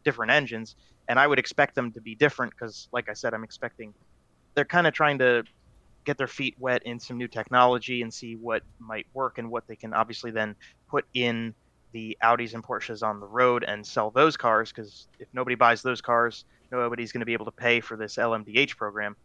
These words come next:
So I think that's a really important part of Porsche versus Audi thing,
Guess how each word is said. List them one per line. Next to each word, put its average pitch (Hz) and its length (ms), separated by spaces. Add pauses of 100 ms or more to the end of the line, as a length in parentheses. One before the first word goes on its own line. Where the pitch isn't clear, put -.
(220)
So 107 280 (180)
I 135 60
think 156 220
that's - 380 (180)
a 143 80
really 160 300
important 143 480 (140)
part 135 300
of 113 320 (560)
Porsche 131 240
versus 123 320
Audi 120 260
thing, 123 240